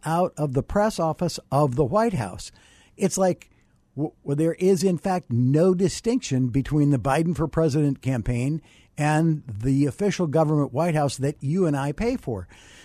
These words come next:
So that stuns me. But the other part of this, and people don't talk about this,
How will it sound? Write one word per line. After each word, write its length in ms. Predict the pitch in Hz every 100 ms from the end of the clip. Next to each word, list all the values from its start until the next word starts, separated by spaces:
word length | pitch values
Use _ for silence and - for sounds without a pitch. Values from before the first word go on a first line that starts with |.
| _
So 300 | - 202 - _
that 400 | - 147 214 220
stuns 580 | - - 202 202 170 127
me. 220 | 101 101 - 120
But 240 | 190 185 - _ - 135 _
the 200 | 135 165
other 200 | 233 277
part 300 | - - 208
of 60 | 143
this, 180 | 113 -
and 120 | 123
people 200 | 113 113
don't 140 | 170
talk 280 | - 151 175
about 300 | 147 135 120
this, 260 | 143 135